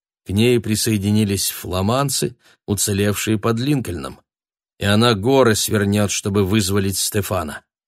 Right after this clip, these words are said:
«Ведь она», — убежденно промолвил Хью, — «лучший стратег, нежели ее муж».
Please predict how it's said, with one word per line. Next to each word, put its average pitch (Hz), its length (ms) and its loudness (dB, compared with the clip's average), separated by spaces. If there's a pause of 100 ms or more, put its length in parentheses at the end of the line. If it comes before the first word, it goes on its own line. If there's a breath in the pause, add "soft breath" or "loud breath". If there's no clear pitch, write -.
(580)
«Ведь 87 380 -4
она», — 104 560 0
убежденно 90 720 -2
промолвил 92 540 0
Хью, — 107 440 -2 (520)
«лучший 104 600 0
стратег, 101 720 -2
нежели 101 480 0
ее 95 440 0
муж». 98 380 -4